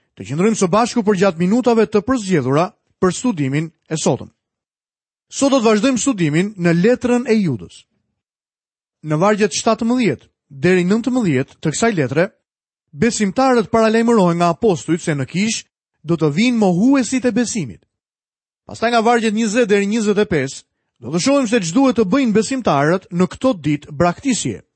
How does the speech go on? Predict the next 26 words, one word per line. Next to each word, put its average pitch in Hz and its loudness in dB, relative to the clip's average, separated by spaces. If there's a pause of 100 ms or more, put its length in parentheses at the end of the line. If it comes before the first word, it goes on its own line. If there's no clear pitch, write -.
(1400)
Juda 240 2
u 214 -2
kujton 220 2
besimtarëve 185 0
se 175 0
apostujt 233 0
paralajmëruan 190 0
se 185 -2
do 190 2
të 170 0
dilnin 208 -2
mohues 180 2
besimi. 170 -4 (480)
E 135 -12
thënë 226 0
ndryshe, 185 0 (460)
ai 165 -2
thotë 294 -2
se 254 2
kjo 277 0
gjë 185 2
nuk 185 -2
duhet 254 2
të 240 -2
na 240 -2
shqetësoj. 208 -6